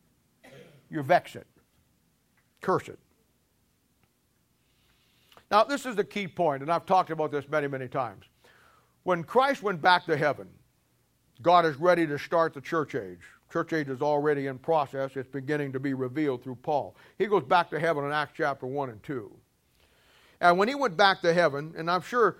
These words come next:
I've talked about this before, you'll, you'll, somebody, but it'll be new to many of you.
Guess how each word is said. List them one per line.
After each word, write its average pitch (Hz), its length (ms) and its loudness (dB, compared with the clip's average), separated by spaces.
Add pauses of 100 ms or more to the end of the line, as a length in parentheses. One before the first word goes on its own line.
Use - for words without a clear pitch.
(140)
I've 170 160 0
talked 175 240 2
about 151 220 0
this 139 120 -8
before, 143 460 -4
you'll, 147 300 -4
you'll, 143 240 -6
somebody, 151 280 -2
but 147 100 -2
it'll 156 140 -10
be 196 120 -6
new 170 180 -2
to 135 60 0
many 135 260 -6
of 110 140 -14
you. 131 120 -10